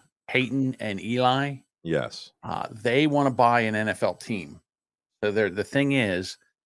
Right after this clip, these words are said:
Speaker 1: they've, that's why they said they never took a contract. Like, Tom Brady would take a less, would take less money so they could give money to the other players so that he would have better players.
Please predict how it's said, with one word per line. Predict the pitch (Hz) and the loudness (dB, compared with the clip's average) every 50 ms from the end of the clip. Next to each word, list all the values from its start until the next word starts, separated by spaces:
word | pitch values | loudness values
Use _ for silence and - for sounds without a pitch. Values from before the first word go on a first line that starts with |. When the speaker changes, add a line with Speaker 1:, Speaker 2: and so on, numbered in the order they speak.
| _ | _
Speaker 1:
they've, | - 110 107 107 107 101 104 - | 0 2 2 2 -2 -6 -6 -2
that's | - 107 123 139 - - | 2 2 2 2 2 2
why | 139 131 135 131 127 123 | 2 4 6 6 6 4
they | 113 113 107 | 4 2 0
said | - - 120 113 104 | 2 2 2 2 4
they | 107 101 | 2 4
never | 101 107 113 117 123 120 | 4 4 4 4 4 0
took | - - 131 - | 0 -2 -2 0
a | - 107 | 0 -2
contract. | - - - 120 117 120 120 123 113 - - 95 85 87 85 - - - | -2 -2 -2 0 2 2 2 0 0 0 2 4 4 2 2 -2 -4 -4
Like, | 110 107 - - _ _ | -4 -4 -4 -8 _ _
Tom | - - 151 156 160 151 | -6 -2 -2 0 0 2
Brady | 131 139 135 131 123 113 107 98 92 92 - _ _ _ _ _ _ _ - | 4 4 6 6 4 2 0 -4 -6 -8 -12 _ _ _ _ _ _ _ -6
would | 110 104 104 | -6 -6 -2
take | - - 127 123 120 - _ _ _ _ _ _ _ - | 0 0 0 0 -2 -6 _ _ _ _ _ _ _ 0
a | 117 | 0
less, | 113 110 117 123 127 131 143 135 - - 123 - - | 2 2 2 4 4 4 4 4 0 -4 -8 -6 -4
would | - 131 117 | -4 -4 -2
take | - - 156 147 - | 0 0 -2 2 4
less | 135 143 143 139 - - | 4 4 2 2 -2 -2
money | 127 120 113 101 87 85 90 117 - _ _ _ _ _ _ _ - | 0 0 0 0 -2 -6 -10 -14 -18 _ _ _ _ _ _ _ -4
so | - - 123 110 113 | 2 2 4 4 4
they | 113 123 123 113 | 2 2 2 2
could | 110 - - 113 110 104 98 101 - _ _ _ - | 0 -2 -2 0 0 0 -2 -8 -16 _ _ _ 0
give | - 131 120 113 110 | 2 4 4 4 4
money | 117 113 113 113 | 2 4 2 2
to | 110 - 110 | 0 -2 -2
the | 104 95 87 | -2 0 2
other | 107 123 110 107 | 2 2 0 -2
players | - - 123 113 104 90 85 - | 0 4 4 6 6 4 2 0
so | - 101 92 | -2 -2 -2
that | 90 85 | -2 -2
he | 95 | -4
would | 107 98 92 | -4 -2 0
have | 110 98 - | 0 0 0
better | 113 107 101 92 | 0 0 0 -2
players. | - - 104 98 92 - - - - - | -2 -2 0 0 0 -2 -4 -10 -16 -20